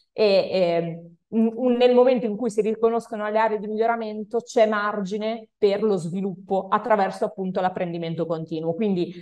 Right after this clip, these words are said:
eh, vorremmo, eh, far sì che da, da questo webinar possano nascere delle riflessioni in merito al tema della cons-, delle competenze, ma soprattutto dell'autoconsapevolezza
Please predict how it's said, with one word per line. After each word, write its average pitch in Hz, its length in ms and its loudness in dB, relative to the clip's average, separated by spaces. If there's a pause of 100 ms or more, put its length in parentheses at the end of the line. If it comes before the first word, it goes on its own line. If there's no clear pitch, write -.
(120)
eh, 185 320 2
vorremmo, 247 1120 4
eh, 175 280 2
far 202 300 -2
sì 233 380 -8
che 214 560 -4
da, 170 480 2
da 175 280 4
questo 262 360 2
webinar 208 540 2
possano 208 380 -6
nascere 202 460 -2
delle 202 300 4
riflessioni 190 1000 -2 (220)
in 202 120 -2
merito 202 340 2
al 180 140 2
tema 175 180 -2
della 170 260 0
cons-, 254 320 -2
delle 185 380 -4
competenze, 226 640 -2
ma 226 120 -8
soprattutto 175 720 -10
dell'autoconsapevolezza 196 2000 -2